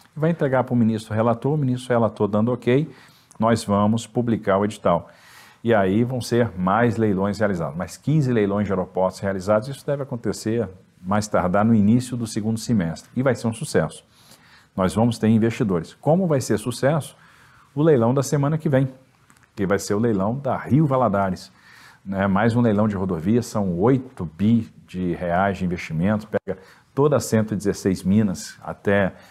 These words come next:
Governador Valadares, que estava numa situação crítica, mais o arco metropolitano do Rio, que era um, tava num estado de abandono, que vai ter agora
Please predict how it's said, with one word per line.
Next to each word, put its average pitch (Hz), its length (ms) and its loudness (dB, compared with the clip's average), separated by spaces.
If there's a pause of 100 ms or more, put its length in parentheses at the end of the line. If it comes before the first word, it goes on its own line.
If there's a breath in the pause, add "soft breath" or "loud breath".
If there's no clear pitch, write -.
(220 loud breath)
Governador 101 460 0
Valadares, 95 460 2
que - 80 -16
estava 98 200 0
numa 95 160 -2
situação 92 380 -4
crítica, 107 460 0
mais 98 260 0
o 95 60 0
arco 104 240 0
metropolitano 95 720 -4
do 85 120 -6
Rio, 104 340 0 (360 loud breath)
que 95 100 -2
era 107 160 2
um, 92 180 -2 (180)
tava 98 220 2
num 101 160 0
estado 107 380 0
de 98 100 0
abandono, 98 640 0 (300)
que - 100 -4
vai 98 160 4
ter 107 200 0
agora 98 460 2